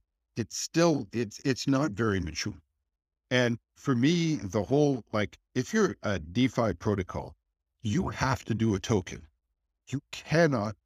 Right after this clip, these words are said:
open a business with an address and start selling stuff. It just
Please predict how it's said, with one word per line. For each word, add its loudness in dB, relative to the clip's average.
open 2
a 0
business -2
with -4
an -2
address -2
and -2
start -2
selling 2
stuff. -8
It -2
just 0